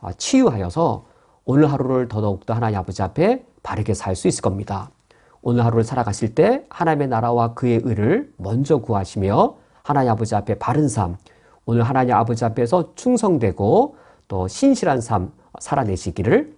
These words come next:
주님의 이름으로 축원드립니다. 함께 기도하겠습니다. 하나님 아버지시여, 어, 내가 오늘 하루를 살아갈 때에 하나님 아버지 앞에서 오늘 하루를 충실히 살게 해 주시옵소서.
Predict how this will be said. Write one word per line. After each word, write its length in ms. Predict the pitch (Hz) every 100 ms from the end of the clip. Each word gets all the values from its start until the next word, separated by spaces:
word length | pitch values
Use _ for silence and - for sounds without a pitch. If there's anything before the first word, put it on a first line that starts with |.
| _
주님의 420 | - 123 113 101
이름으로 280 | 92 101 -
축원드립니다. 800 | - 190 123 90 87 85 85 101 - _
함께 280 | - 135 117
기도하겠습니다. 840 | 92 92 87 85 95 87 92 135 233 - _ _ _ _ _ _ _ _ _ - - - -
하나님 260 | - 135 123
아버지시여, 840 | 104 101 104 92 101 98 95 92 - _ _ _ _ _ -
어, 80 |
내가 200 | 101 101
오늘 240 | 110 117 117
하루를 280 | 139 143 143
살아갈 420 | - 135 104 98
때에 460 | - 95 110 151 -
하나님 320 | - 156 131
아버지 300 | 110 98 104
앞에서 640 | 90 101 92 101 92 104 _ _ -
오늘 240 | 113 113
하루를 400 | 113 110 165 180
충실히 540 | - 240 220 196 214 -
살게 320 | 139 110 104
해 220 | 117 139
주시옵소서. 1200 | - 104 - 101 95 101 104 - 98 101 101 110